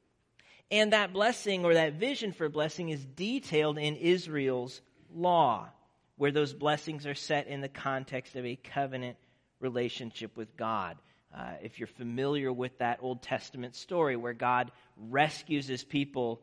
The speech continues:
Israel, from Egypt, and he makes them his special covenant people. He promises to be their God and they will be his people, and he promises to supply them with every blessing necessary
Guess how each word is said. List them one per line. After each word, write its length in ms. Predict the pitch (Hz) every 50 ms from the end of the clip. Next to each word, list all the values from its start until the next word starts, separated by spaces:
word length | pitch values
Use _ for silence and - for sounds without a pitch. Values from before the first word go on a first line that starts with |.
| - _ -
Israel, 400 | 135 139 139 139 139 131 127 123
from 220 | - - 117 120 -
Egypt, 460 | - 156 170 180 160 127 123 107 - 120
and 140 | 127 135
he 140 | 135 135 139
makes 420 | 131 131 127 135 151 185 185 - -
them 200 | - 156 151 143
his 480 | - - - 175 175 170 165 160 - - _ _ _
special 720 | - - - - - - - 170 175 170 - - 180 165 165
covenant 540 | - - 156 135 131 131 139 139 143 139
people. 460 | - 220 285 311 - - 113 87 - - _ _ _ _ _ _ _ _
He 120 | _ - 156
promises 640 | 156 - 156 165 170 175 180 175 - - 170 -
to 100 | - 160
be 380 | 139 127 131 - 165 190 208 214
their 240 | 202 208 196 196 196
God 420 | 190 180 185 196 196 190 190 160
and 240 | 147 139 135 127 135
they 220 | 156 170 190 208
will 160 | 214 214 196
be 180 | 190 180 180 180
his 240 | 160 165 165 156 -
people, 580 | - - 214 262 302 - - 147 135 139 156 - - - - - _ -
and 140 | - 190 185
he 160 | 190 196 196
promises 720 | 190 - - 196 220 262 302 302 269 214 - 175 170 165 -
to 200 | - 202 196 180
supply 560 | - - 202 180 - - 185 170 196 254 247
them 200 | 220 196 175 165
with 160 | 156 156 - - -
every 480 | - 175 208 240 240 233 240 240 247 240
blessing 840 | 208 208 170 170 170 180 180 - - 180 185 185 180 170 170 170
necessary 1000 | 180 196 226 233 - - 190 156 - - - 117 107 107 104 98 98 98 120 165